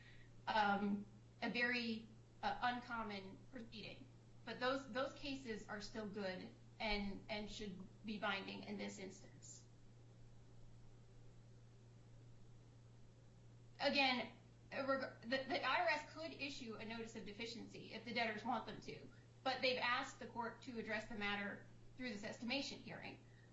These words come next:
It can't have both things. It can't have the I R S make an assessment and then also have Your Honor estimate it through this hearing. Those, those two things are inconsistent. Addressing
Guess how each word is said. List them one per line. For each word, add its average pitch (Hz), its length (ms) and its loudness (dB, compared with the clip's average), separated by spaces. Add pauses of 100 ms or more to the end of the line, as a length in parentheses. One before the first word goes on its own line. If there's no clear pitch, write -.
(240)
It 254 180 2
can't 302 320 4
have 240 260 4 (340)
both 226 260 0
things. - 380 -6
It 226 140 -8
can't 277 240 2 (300)
have 233 360 4
the 226 120 6
I 220 120 6
R 214 80 4
S 208 120 -2
make 208 160 -4
an 208 80 -4
assessment 202 520 -4 (220)
and 226 140 -2
then 220 160 6
also 208 260 -2
have 202 140 -2
Your 208 120 2
Honor 196 280 0 (640)
estimate 220 460 -2
it 190 140 -6 (320)
through 214 160 -2
this 190 160 -6
hearing. - 360 -6 (560)
Those, 226 180 6
those 226 180 4
two 254 140 0
things 226 260 2
are 196 80 2
inconsistent. - 720 -4 (2500)
Addressing 330 720 6